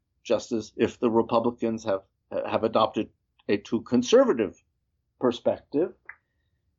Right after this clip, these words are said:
the center either stays home or votes for the other party. So whichever party does the better job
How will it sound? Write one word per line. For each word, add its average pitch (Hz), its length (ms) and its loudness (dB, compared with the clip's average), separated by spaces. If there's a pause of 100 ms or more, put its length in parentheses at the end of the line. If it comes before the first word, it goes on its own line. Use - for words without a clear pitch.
(680)
the 143 120 0
center 170 420 4
either 139 220 4
stays 131 360 -2
home 165 680 0 (1300)
or 135 180 0
votes 139 280 2
for 135 100 -6
the 135 100 2
other 127 160 4
party. 127 420 0
So 120 400 -2
whichever 185 440 4
party 147 400 2
does 127 260 -2
the 113 80 -8
better 139 300 2
job 120 540 2